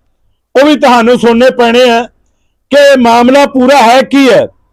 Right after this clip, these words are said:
ਅਗਰ ਖਬਰ ਜਾਣਨੀ ਹੈ ਤਾਂ ਸੁਣਨੀ ਪੈਣੀ ਹੈ। ਪਹਿਲਾਂ ਭਾਈ ਅਮਰਪਾਲ ਸਿੰਘ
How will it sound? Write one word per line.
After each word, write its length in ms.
ਅਗਰ 260
ਖਬਰ 300
ਜਾਣਨੀ 420
ਹੈ 80
ਤਾਂ 140
ਸੁਣਨੀ 360
ਪੈਣੀ 440
ਹੈ। 120
ਪਹਿਲਾਂ 220
ਭਾਈ 260
ਅਮਰਪਾਲ 540
ਸਿੰਘ 240